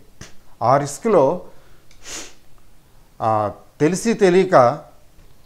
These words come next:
అర్థం కాకుండా ఏదో, ఏదో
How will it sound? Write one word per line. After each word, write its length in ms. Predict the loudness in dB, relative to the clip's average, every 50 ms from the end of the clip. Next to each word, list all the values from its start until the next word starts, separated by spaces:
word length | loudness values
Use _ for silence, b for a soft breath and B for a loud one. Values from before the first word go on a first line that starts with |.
| -20 _ _
అర్థం 360 | -4 -2 -2 -2 -2 -2 0 4
కాకుండా 500 | 6 6 6 6 4 0 4 6 8 8 8 4 0 -6 -14 -20 -20 -20 -20 -20 -20 -20 -20 -20 -20 _ -20 -20 -20 -18 -10 -6 -4 -2
ఏదో, 420 | 2 2 2 4 4 2 2 2
ఏదో 320 | 2 2 2 2 2 0